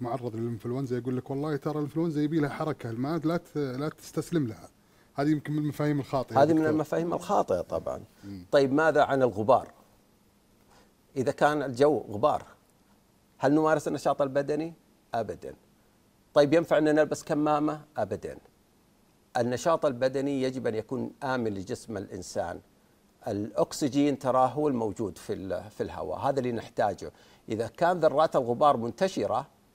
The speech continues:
Speaker 2: وش اللي يبغى يدخل في داخل جسم الإنسان؟ الغبار، هذا غير جيد. يجب، أ-،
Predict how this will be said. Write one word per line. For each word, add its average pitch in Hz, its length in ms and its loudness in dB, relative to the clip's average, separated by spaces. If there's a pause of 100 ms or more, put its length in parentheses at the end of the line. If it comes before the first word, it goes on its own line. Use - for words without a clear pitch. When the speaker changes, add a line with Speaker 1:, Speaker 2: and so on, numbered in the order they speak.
(180)
Speaker 2:
وش 185 200 0
اللي 175 160 2
يبغى 135 240 2
يدخل 110 300 -2
في 95 480 -8 (100)
داخل 110 400 -4
جسم 104 240 -8
الإنسان؟ 92 440 -12
الغبار، 151 540 -2
هذا 160 200 0
غير 156 160 0
جيد. 143 420 -4
يجب، 147 280 0 (400)
أ-، 156 140 2